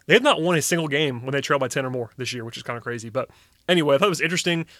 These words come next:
Maybe the Hawks' struggles to close games are not quite as pronounced. They kind of got clustered up in that one time period. And, uh, again, I was pretty surprised by that. So I'm not saying the Hawks are good at that, 'cause they're not, <laughs> but they're, uh, more, more close to the middle of the pack when it comes to holding double-digit leads than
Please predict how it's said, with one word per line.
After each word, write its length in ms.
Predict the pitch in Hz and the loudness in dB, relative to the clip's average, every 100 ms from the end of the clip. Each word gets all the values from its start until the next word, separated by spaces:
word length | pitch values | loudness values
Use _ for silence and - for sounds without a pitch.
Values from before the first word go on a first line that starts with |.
| - | -10
Maybe 260 | 143 165 160 | -2 0 2
the 140 | 156 | 0
Hawks' 340 | 151 147 - 143 | 0 0 -2 -2
struggles 460 | - 156 151 151 - | -2 -2 -2 -6 -6
to 120 | 135 | -6
close 320 | - 147 131 | -2 -2 0
games 280 | 147 139 131 | -4 -2 -4
are 60 | |
not 180 | 131 131 | -4 -6
quite 280 | - 151 147 | -2 0 0
as 100 | - | -2
pronounced. 360 | 151 135 139 - | -4 -4 -4 -2
They 40 | |
kind 140 | 160 | -2
of 100 | 151 | 0
got 200 | 139 - | -2 -4
clustered 360 | - 151 - 139 | -2 -4 -2 -2
up 120 | 139 | -2
in 40 | 139 | -2
that 140 | 127 | -4
one 220 | 135 139 | -4 -4
time 320 | - 131 139 | -4 -4 -4
period. 340 | 139 147 151 147 - - - - _ - | -4 -2 -2 -4 -12 -20 -20 -20 _ -2
And, 160 | 143 | 0
uh, 160 | 135 131 | 2 0
again, 220 | - 135 | 0 2
I 100 | 123 | 2
was 140 | 156 - | 2 2
pretty 180 | 170 147 | 0 0
surprised 380 | 139 139 135 | 0 2 2
by 80 | 117 | -2
that. 160 | 123 117 | -6 -4
So 240 | 131 123 - - - | -4 -4 -8 -14 -4
I'm 80 | 156 | 0
not 100 | 160 | 2
saying 140 | 170 | 2
the 60 | 143 | 4
Hawks 160 | 151 | 2
are 40 | 127 | 4
good 140 | 156 | 2
at 80 | 175 | 4
that, 180 | 190 202 | 2 2
'cause 120 | 131 | -4
they're 100 | 131 | 0
not, 340 | 143 202 - - 254 | 0 0 -2 4 4
<laughs> 180 | 151 - | 4 2
but 140 | 165 | 4
they're, 220 | 156 160 147 | 4 2 2
uh, 80 | 143 | 2
more, 280 | 156 180 - | 0 0 0
more 180 | 165 180 | -2 2
close 200 | 180 170 | 0 -2
to 60 | |
the 80 | 147 | -4
middle 160 | 156 151 | -2 -2
of 60 | |
the 60 | 135 | 0
pack 340 | 143 135 - - - - | 2 2 -2 -20 -16 -6
when 140 | 139 | -6
it 80 | - | -4
comes 220 | 139 139 | -6 -4
to 180 | 143 131 | -4 -2
holding 340 | 151 143 139 | -2 -2 -2
double-digit 380 | 135 135 123 120 | -4 -4 -4 -2
leads 360 | 131 127 117 - - - 127 | 0 -2 -4 -6 -12 -14 -8
than 180 | 123 | -6